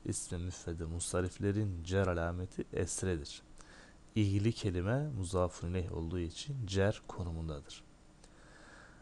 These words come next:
El kelamu fihi ala enva'in. El kelamu. El kelami olacak değil. Çünkü onun evvelinde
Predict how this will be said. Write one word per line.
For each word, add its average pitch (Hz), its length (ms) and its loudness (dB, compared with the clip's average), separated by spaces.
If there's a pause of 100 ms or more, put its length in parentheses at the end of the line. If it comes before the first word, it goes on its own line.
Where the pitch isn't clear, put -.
(180)
El 104 160 6
kelamu 139 580 8
fihi 127 800 6
ala 98 520 8
enva'in. 87 880 4 (400)
El 95 200 0
kelamu. 92 920 2 (220)
El 98 140 0
kelami 113 880 4
olacak 95 540 -2
değil. 90 280 0
Çünkü - 380 -6
onun 85 220 -2
evvelinde 90 760 0